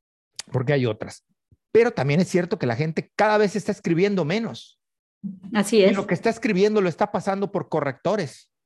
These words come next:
Speaker 1: Lo está pasando por, eh, teclados predictivos ya, ni siquiera correctores. O sea, ya, ya brincamos la corrección. O sea, ya está llegando a lo predictivo. Y ni les digo a los que escriben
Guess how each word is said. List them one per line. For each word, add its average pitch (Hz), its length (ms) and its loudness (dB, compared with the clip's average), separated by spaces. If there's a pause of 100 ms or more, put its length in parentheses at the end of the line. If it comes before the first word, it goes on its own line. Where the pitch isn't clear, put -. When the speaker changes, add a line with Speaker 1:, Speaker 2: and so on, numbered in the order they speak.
(1000)
Speaker 1:
Lo 156 80 0
está 185 220 0
pasando 208 420 2
por, 156 320 0
eh, 156 180 2
teclados 190 500 -2
predictivos 156 720 -2
ya, 127 160 -2
ni 139 100 -4
siquiera 196 400 -4
correctores. 139 640 -2
O - 20 -8
sea, 147 100 0
ya, 170 200 0
ya 180 200 0
brincamos 180 640 -2
la 123 100 -4
corrección. 104 420 -8
O - 220 -20
sea, 127 100 0
ya 147 180 2
está 214 160 -2
llegando 175 380 2
a - 20 0
lo 127 120 -2
predictivo. 113 520 -4 (280)
Y 202 100 2
ni 202 100 4
les 190 280 2
digo 233 280 2
a 208 60 4
los 165 160 -2
que 151 80 -4
escriben 226 480 -4